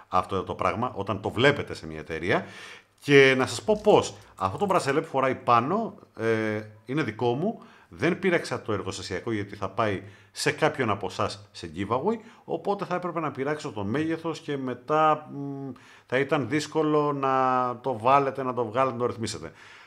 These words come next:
Άρα έβαλα εγώ ένα δικό μου εδώ πέρα και το άφησα αυτό να πάει ατόφιο, όπως είναι, σε εσάς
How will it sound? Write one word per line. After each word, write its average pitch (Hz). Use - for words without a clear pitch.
Άρα 143
έβαλα 131
εγώ 113
ένα 117
δικό 107
μου 104
εδώ 101
πέρα 185
και 147
το 139
άφησα 135
αυτό 151
να 107
πάει 123
ατόφιο, 160
όπως -
είναι, 139
σε -
εσάς 131